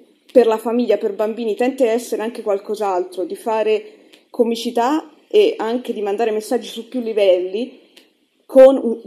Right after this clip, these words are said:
un cast straordinario su cui spicca uno Hugh Grant cattivo, magistrale, non è poco, ed è un film davvero da vedere.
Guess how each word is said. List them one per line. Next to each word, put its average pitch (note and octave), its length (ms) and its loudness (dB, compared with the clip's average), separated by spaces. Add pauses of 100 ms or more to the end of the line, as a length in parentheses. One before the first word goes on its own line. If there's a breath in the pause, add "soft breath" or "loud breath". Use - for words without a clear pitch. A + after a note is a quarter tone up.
(120)
un A#3 240 -4
cast A#3 460 -4
straordinario G3+ 720 -4
su - 140 -14
cui A3 200 -8
spicca A3 400 -6
uno G3 120 2
Hugh G3+ 200 -2
Grant G#3 720 -2 (400)
cattivo, G#3 880 -4 (400)
magistrale, G#3 840 -4
non B3 200 0
è G#3 140 -2
poco, F3 580 -2 (180)
ed A3+ 120 4
è A#3+ 40 6
un A#3+ 100 2
film B3+ 240 -2
davvero A3 400 0 (100)
da A3 120 -2
vedere. F3+ 640 -4